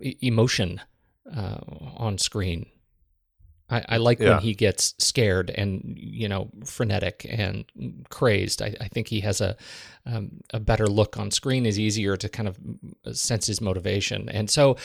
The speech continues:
Speaker 1: I'm, I'm excited about it only in the sense that, you know, it's, it's a, it, it's a curiosity and, um, you know, but I, it's another one I don't, I don't know if it needed to be remade. I'm,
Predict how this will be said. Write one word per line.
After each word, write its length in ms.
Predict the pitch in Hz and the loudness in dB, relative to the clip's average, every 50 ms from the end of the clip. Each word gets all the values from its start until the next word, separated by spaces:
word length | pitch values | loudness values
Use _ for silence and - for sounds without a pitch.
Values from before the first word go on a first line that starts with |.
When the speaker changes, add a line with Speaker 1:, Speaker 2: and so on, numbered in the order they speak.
| - - - - | -10 -12 -4 0
Speaker 1:
I'm, 200 | 180 202 202 - - | 2 2 2 2 2
I'm 120 | 190 202 220 | 4 4 4
excited 440 | 190 - - 147 131 147 170 170 | 4 4 2 4 4 2 4 2
about 320 | 160 131 127 143 135 139 135 | 2 2 2 2 4 4 4
it 100 | 131 127 | 4 4
only 300 | 131 135 147 143 131 127 | 4 4 4 2 2 2
in 100 | 123 120 | 2 2
the 100 | 113 110 | 2 0
sense 360 | - - 120 117 110 - - | 2 2 0 0 0 0 0
that, 260 | - 101 95 90 - | 0 0 0 0 -2
you 80 | 120 107 | -2 -2
know, 200 | 98 95 95 92 | 0 0 0 0
it's, 280 | 95 98 - - - | -2 -2 -2 -4 -4
it's 240 | - - 110 - - | -2 -4 -6 -4 -2
a, 160 | - 92 87 92 - _ - - - - _ _ | -2 -2 -4 -4 -8 _ -20 -20 -20 -20 _ _
it, 140 | - 113 - _ | -10 -10 -6 _
it's 160 | 123 - - | -6 -6 -6
a 40 | - | -6
curiosity 800 | - - 135 117 113 113 117 110 - - 110 101 95 98 101 | -2 0 2 4 6 6 6 4 2 2 2 2 2 2 0
and, 360 | 107 101 101 92 95 95 95 - - - - - - - - _ | 0 0 0 -2 -2 -4 -6 -8 -16 -20 -20 -20 -20 -20 -20 _
um, 480 | - 117 98 92 92 87 110 - - 113 - _ _ _ _ _ _ _ - _ _ _ _ _ - - 156 127 - - - | -6 -4 -2 -2 -2 -4 -4 -6 -10 -12 -16 _ _ _ _ _ _ _ -20 _ _ _ _ _ -20 -16 -16 -16 -16 -14 -10
you 180 | 127 117 117 | -6 -4 -4
know, 220 | 110 98 95 98 92 - - _ | -2 -2 -4 -6 -8 -10 -16 _
but 160 | - 139 131 - | -8 -8 -4 -2
I, 140 | 131 131 - - | -4 -4 -2 -2
it's 240 | 143 123 - - | -2 -2 0 2
another 180 | 131 123 120 120 | 2 4 4 4
one 120 | 107 101 | 4 4
I 100 | 98 98 | 2 2
don't, 200 | 107 110 110 - - | 2 0 0 -2 -4
I 100 | - 117 | -4 -2
don't 160 | 117 120 110 | -2 0 0
know 100 | 101 95 | 0 0
if 120 | 90 - - | -2 -2 -4
it 80 | 104 | -8
needed 300 | 107 92 92 104 95 92 | -6 -6 -6 -6 -8 -8
to 60 | - 92 | -8 -8
be 140 | 101 95 | -6 -6
remade. 460 | 98 98 95 92 95 95 95 92 95 98 | -6 -6 -6 -4 -4 -2 -2 -2 -2 -4
I'm, 340 | 92 92 95 - - - | -4 -6 -8 -10 -12 -20